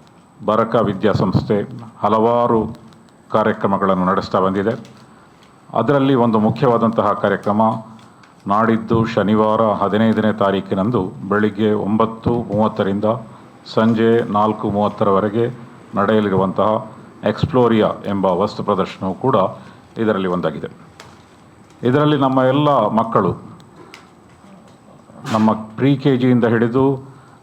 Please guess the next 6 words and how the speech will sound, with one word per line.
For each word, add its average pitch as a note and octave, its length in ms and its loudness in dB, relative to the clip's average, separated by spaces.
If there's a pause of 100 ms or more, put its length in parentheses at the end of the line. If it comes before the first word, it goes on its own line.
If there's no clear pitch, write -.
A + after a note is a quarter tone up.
(160)
ಡಿಗ್ರಿವರೆಗಿನ A2+ 640 2
ಮಕ್ಕಳು A2+ 460 0
ವಿವಿಧ A2+ 460 0
ರೀತಿಯ A2 500 0 (1800)
ಪ್ರದರ್ಶನಗಳನ್ನು G#2 680 -2
ಕೊಡಲಿಕ್ಕಿದ್ದಾರೆ. D#3+ 600 -2